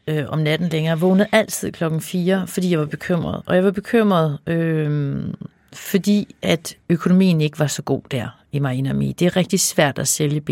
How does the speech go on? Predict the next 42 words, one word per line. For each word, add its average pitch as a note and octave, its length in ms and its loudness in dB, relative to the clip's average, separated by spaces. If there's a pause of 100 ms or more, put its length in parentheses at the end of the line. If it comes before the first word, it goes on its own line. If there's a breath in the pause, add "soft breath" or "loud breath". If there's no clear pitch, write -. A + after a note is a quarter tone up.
to C#3+ 100 -8
C D3 320 -2
apps - 500 -8 (640 loud breath)
på - 100 -4
abonnement, D3 580 2
fordi E3+ 380 -2 (880)
i F#3 100 0
forhold F#3 260 4
til, F3+ 100 -4
hvad D3+ 120 4
det D3 100 0
koster F#3+ 360 0
at - 40 2
udvikle, F3 460 0
kontra D#3 600 0
hvad D3 140 -4
folk C#3+ 280 -4
er D3 60 -2
villige D#2 260 -2
til - 140 -8
at - 60 -8
betale - 320 -6
til. - 220 -12 (840 loud breath)
Men F#3+ 180 4
også G#3 240 2
når G#3 80 4
du F#3+ 100 2
ligesom G3 440 0 (220)
skal, D#3 460 2
øh, C3 400 2 (280)
holde E3 180 2
dig D#3+ 100 2
ajour F#3 400 2
med C#3+ 320 2
konkurrenter, D3 720 -2
hvad C3+ 220 -6
rører D#3 260 4
sig E3+ 200 -4
inden D3+ 140 -2
for - 160 -8
emnet, G3 440 4 (920 loud breath)
så G#3 280 2